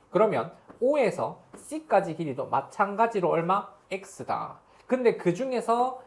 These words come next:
일부분의 길이가 주어져 있는 상황이기 때문에 아, 얘는 X 빼기 사가 되는구나. 그러면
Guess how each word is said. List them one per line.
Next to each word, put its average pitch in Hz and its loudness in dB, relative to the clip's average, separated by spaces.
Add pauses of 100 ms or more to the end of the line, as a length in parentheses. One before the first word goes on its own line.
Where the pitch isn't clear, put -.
(120)
일부분의 240 -2
길이가 185 2
주어져 214 4
있는 123 -8
상황이기 143 -6
때문에 123 -6 (140)
아, 113 -6
얘는 104 -4 (240)
X - -10
빼기 185 -4
사가 - -8
되는구나. 117 -8 (1040)
그러면 208 2